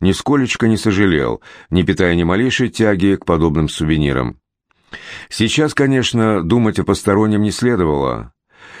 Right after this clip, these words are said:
Его нынешняя служба являла собой не скучную синекуру, а самое настоящее боевое дежурство. Все было всерьез. Очень даже всерьез. На фоне всенародной любви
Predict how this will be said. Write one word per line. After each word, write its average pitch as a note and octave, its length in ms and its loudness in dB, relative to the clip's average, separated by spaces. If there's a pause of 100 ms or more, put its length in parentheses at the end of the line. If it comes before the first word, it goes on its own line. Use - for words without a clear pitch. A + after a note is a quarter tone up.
(120)
Его G#2 400 2
нынешняя G2+ 480 0
служба G2 400 0
являла G2 340 2
собой G2 480 2
не F#2+ 160 2
скучную A2 760 0
синекуру, G2+ 800 0 (400)
а F2+ 140 0
самое A#2 320 0
настоящее G2 560 0
боевое E2 400 2
дежурство. C#2+ 800 -2 (360)
Все - 340 -2
было G#2 260 2
всерьез. E2+ 880 -2 (600)
Очень F#2 340 0
даже C#2+ 260 -2
всерьез. D2 680 -2 (920)
На A2 160 4
фоне C3+ 380 2
всенародной A2 540 0
любви G#2 560 0